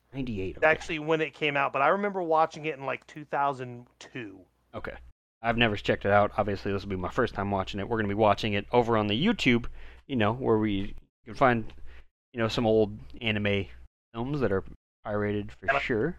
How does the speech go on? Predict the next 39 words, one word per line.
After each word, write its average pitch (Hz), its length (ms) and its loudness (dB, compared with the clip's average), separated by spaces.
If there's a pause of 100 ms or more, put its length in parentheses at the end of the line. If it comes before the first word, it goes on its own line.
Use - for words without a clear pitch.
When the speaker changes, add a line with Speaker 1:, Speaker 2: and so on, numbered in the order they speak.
Speaker 2:
like, 143 80 -2
Speaker 1:
but 190 140 -4
<laughs> - 20 -12
Speaker 2:
YouTube 294 460 2
is 180 180 -4
usually, 170 420 0
like, 147 220 2
my 131 160 2
go-to 127 580 0
when 127 140 -2
it's - 160 -8
like, 131 260 2
"Man, 135 420 0 (580)
there's 135 240 -4
no 147 220 2
way." 131 320 2
Like, 120 160 -4
this, 135 120 -8 (100)
this, 147 220 -10
it's 214 240 -4 (480)
not 240 140 0
that 233 80 4
it's 208 180 -4
obscure, 123 800 -6 (280)
but 156 140 2
it's - 120 -4
just 160 260 -6
like, 147 200 -2
this 135 160 -16
is 139 120 -14
a 131 160 -10 (120)
fucking 123 460 -14
twenty-plus 123 720 -10
year 123 160 -8
old 120 220 -4
anime. 135 320 -8
I 104 200 -10
don't 120 300 -8
think 131 200 -10